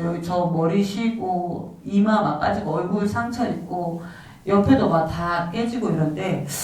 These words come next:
한 어저께 이제 이 전문가가 와서 좀 보셨어요. 보니까 한 이십 년 정도 된 것 같대요. 개금을 한 지.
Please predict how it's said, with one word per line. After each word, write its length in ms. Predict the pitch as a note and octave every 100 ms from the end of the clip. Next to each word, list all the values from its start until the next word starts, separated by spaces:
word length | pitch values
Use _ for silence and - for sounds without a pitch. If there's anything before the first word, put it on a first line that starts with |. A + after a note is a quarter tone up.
| - -
한 540 | - B3+ A#3 A3+ G#3+ -
어저께 520 | E3+ F#3 G#3 G3+ E3+
이제 180 | D#3 D#3+
이 100 | D#3+
전문가가 540 | - F#3 G#3+ A3+ D#3+
와서 260 | D#3 D#3 E3
좀 200 | D#3+ D#3
보셨어요. 760 | F#3+ G#3+ G#3+ D#3 - - C#3+ C#3 - - - _ - - -
보니까 680 | - E3+ E3 G3 F#3 D3 C#3 - - - -
한 140 | C4
이십 320 | A3 G#3+ -
년 120 | D#4+ D4
정도 240 | G3+ F3+
된 160 | D#3 D3+
것 100 | C#3+
같대요. 380 | C#3 - A2 C#3 - -
개금을 440 | D#3+ D#3+ E3 D#3
한 120 | F3 F#3
지. 200 | D#3